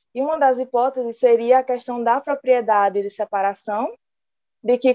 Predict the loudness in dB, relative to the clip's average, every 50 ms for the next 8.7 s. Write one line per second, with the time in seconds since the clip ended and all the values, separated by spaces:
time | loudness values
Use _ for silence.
0 | 2 _ 4 4 4 4 0 -4 0 0 2 2 2 0 0 0 2 2 2 2
1 | 2 0 -2 -2 0 0 2 4 4 4 4 2 -2 -8 -8 -8 -6 -6 -4 -4
2 | -4 -4 -6 -8 -4 -2 0 0 2 2 4 4 4 4 2 2 0 -2 -2 -4
3 | -4 -4 -6 _ -2 -2 -2 -2 -4 -10 _ -12 -12 -12 -12 -14 -20 -20 -6 -4
4 | -4 -4 -4 -2 -2 -2 -2 -2 _ 0 2 2 2 2 -2 -4 -6 _ _ _
5 | _ _ _ _ _ _ _ 6 6 6 6 4 4 4 2 4 4 4 4 6
6 | 6 4 6 4 2 2 6 6 6 4 4 _ -2 -2 -2 -2 -2 -4 -6 -8
7 | -8 -6 -4 -2 -2 -2 -4 _ -6 -6 -4 -4 -4 -4 -4 -4 -4 -4 -6 -4
8 | -4 -4 -6 -6 -8 -8 -8 -2 2 2 2 2 0